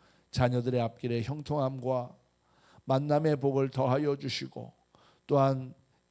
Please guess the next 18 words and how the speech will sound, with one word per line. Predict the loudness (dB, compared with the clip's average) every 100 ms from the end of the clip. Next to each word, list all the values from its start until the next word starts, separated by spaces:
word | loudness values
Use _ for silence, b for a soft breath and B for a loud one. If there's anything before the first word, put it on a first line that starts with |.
| _
일터와 | 2 2 2 2 2 2 -2 -6
직장과 | -12 -8 -2 -2 -2 -2
사업터에 | -2 0 2 2 0 -2 -2 -4 -14 _ b b b
하나님의 | -2 2 2 2 0
놀라운 | 0 0 -2 -4 -4
은혜가 | -2 0 0 0 -2
임함을 | -2 0 -2 -2 -4 -6 -10 b b -4
보게 | -2 -2 -4 -4 -6 -12
하옵소서. | -4 -2 0 -2 -4 -4 -4 -6 -12 -20 _ _ _ _ _ _ -20 _ _ _ _ _ _ B B B B B _
오늘 | 2 4
이 | 2
새벽에도 | 2 0 0 -2 -2 -2 -4 -8 -4
우리의 | 0 2 2
마음에 | 2 2 0 -4
담은 | -2 -4 -4 -8
기도의 | -8 -6 -2 0 0
제목들이 | -2 -4 -6 -8 -6 -6
있습니다. | -6 -10 -10 -12 -12 -14 -14